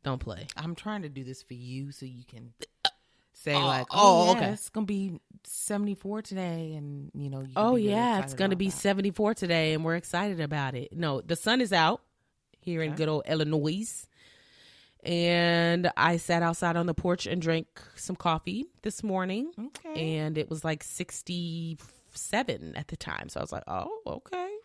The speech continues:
Speaker 1: we
Speaker 2: You
Speaker 1: getting
Speaker 2: did
Speaker 1: out
Speaker 2: say
Speaker 1: there."
Speaker 2: the, the breeze was a little chilly.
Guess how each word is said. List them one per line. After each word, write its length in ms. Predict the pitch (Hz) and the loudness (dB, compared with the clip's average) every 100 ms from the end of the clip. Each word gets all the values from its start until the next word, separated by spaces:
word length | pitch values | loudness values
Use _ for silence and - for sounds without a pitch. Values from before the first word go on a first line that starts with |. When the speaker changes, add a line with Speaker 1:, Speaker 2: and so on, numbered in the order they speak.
| _ | _
Speaker 1:
we 120 | 247 | -8
Speaker 2:
You 60 | 320 | -6
Speaker 1:
getting 220 | - 415 | -4 0
Speaker 2:
did 80 | 403 | 2
Speaker 1:
out 160 | 392 - | 0 0
Speaker 2:
say 260 | 202 185 | 0 0
Speaker 1:
there." 0 | |
Speaker 2:
the, 300 | 185 185 185 180 - - 147 | 0 -2 -2 -6 -16 -14 -6
the 60 | 156 | -4
breeze 340 | 156 190 165 | -2 -2 -2
was 180 | 175 170 | -4 -2
a 40 | |
little 280 | 180 185 208 | -4 -2 -6
chilly. 540 | - - 247 120 139 | -6 -6 -4 -4 -8